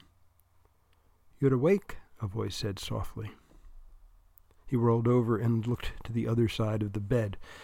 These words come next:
Two beautiful young women, both six feet tall and Asian, dressed in white robes, were standing over him solicitously. He remembered now. They were sisters. One of them was named Wang. Come to think of it, so was the other one.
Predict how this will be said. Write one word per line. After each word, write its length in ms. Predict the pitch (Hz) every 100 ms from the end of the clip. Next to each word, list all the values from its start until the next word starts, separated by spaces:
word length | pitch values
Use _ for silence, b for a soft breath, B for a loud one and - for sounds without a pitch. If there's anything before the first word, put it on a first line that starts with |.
| B B B
Two 160 | - 156
beautiful 640 | 107 113 131 127 139 123
young 240 | 120 120 117
women, 320 | 117 110 110
both 340 | 110 117 -
six 360 | - 131 - -
feet 280 | - 123 -
tall 320 | - 120 117 120
and 220 | 120 -
Asian, 480 | 135 120 110 113 113 B B B -
dressed 380 | 107 113 - 110
in 140 | 107
white 300 | 113 117 -
robes, 500 | 113 117 113 117 101 B B
were 60 | -
standing 480 | - 151 143 135 127
over 220 | 127 123
him 200 | 123 123
solicitously. 880 | - 127 127 - 107 104 104 95 87 b b b _ _ _ _
He 60 | 107
remembered 500 | 131 143 131 113 95
now. 340 | 92 85 80 - _ _ _ _
They 100 | 98
were 120 | 101
sisters. 560 | 98 151 127 - 90 -
One 120 | 107
of 80 | 110
them 140 | 117 110
was 120 | 107
named 340 | 117 113 104
Wang. 440 | 113 117 104 87 82 - - _ _ _ _ _ _
Come 160 | - 101
to 120 | -
think 180 | 110 98
of 100 | 98
it, 80 | 104
so 200 | - 117
was 180 | 113 107
the 140 | 117
other 160 | 110 92
one. 280 | 90 82